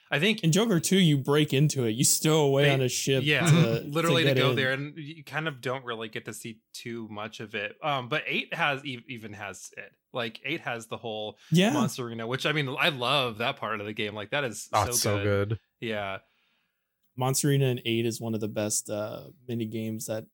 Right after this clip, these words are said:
Speaker 2: any R P G has ever done, and I really hope they bring that back somehow.
Speaker 3: If they
Speaker 1: Would
Speaker 3: bring it
Speaker 1: love.
Speaker 3: back, I kinda hope they don't, like, 'cause my one thing about the Monster Arena in eight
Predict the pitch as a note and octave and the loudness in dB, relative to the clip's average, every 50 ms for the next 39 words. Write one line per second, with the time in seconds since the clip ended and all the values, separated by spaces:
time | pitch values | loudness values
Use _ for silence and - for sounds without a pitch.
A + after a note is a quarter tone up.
0 | _ - C3 B2 A#2+ A2+ A2+ A2+ - A2 G#2+ G#2+ - A#2 G#2+ A2+ G#2+ G#2 G2+ G#2+ | _ -10 -8 -6 -4 -4 -4 -4 -4 -4 -4 -6 -8 -10 -8 -6 -6 -6 -4 -4
1 | G#2 G#2 A2 G#2+ G#2+ G#2+ G#2 G#2+ G#2+ G#2 G#2+ A#2 A#2 G#2+ A2+ A2+ A2+ A2+ A2+ A2 | -6 -6 -6 -6 -6 -6 -6 -8 -8 -8 -8 -8 -8 -8 -6 -6 -6 -6 -6 -6
2 | A2 - A2 G#2 G#2 G2 _ _ _ - A2 G#2 G#2 G2+ G#2 G#2 A#2 - A2+ G#2+ | -6 -6 -6 -6 -6 -6 _ _ _ -12 -10 -8 -6 -6 -8 -10 -12 -12 -12 -10
3 | G#2 G2+ G#2 G2 G2+ G#2+ A2 A#2+ - - - - - A#2 A#2+ - - C3+ - E3 | -10 -10 -10 -12 -12 -14 -14 -14 -12 -12 -12 -12 -12 -14 -12 -12 -8 -2 0 2
4 | - - A3 G#3+ G#3+ A#3+ B3 B3+ A#3+ D#3+ B2+ - B2+ B2+ D3 E3+ E3+ - - D3+ | 4 4 4 6 6 6 6 6 4 4 4 6 6 8 8 6 6 4 4 4
5 | D#3+ D3 - - - F3 G3 A#3 C#4 C4+ G#3 D#3 E3 E3+ E3+ E3+ - D#3 D#3+ D3+ | 4 4 2 4 4 6 6 6 6 6 6 6 6 6 6 4 4 6 6 8
6 | C3+ - C3+ B2 C3+ C3+ - _ - D#3 D3 - - _ _ - F#3 D#3 D#3+ F3+ | 8 8 6 4 4 2 -2 _ 2 2 2 2 -2 _ _ 4 6 6 8 8
7 | F#3+ G3 F#3 F#3+ G3+ G3 A3 A3+ G#3+ G#3 G3 F#3 - - D#3+ D3+ C#3+ B2+ A#2+ A#2+ | 8 8 8 8 8 8 6 6 6 8 6 6 6 6 8 8 8 8 8 8
8 | B2+ - - C#3 C3+ C3+ C3 C3+ C3+ A#2+ A2+ G#2+ G#2+ B2+ C#3+ - | 8 8 8 8 8 8 10 8 8 8 6 6 4 4 2 -2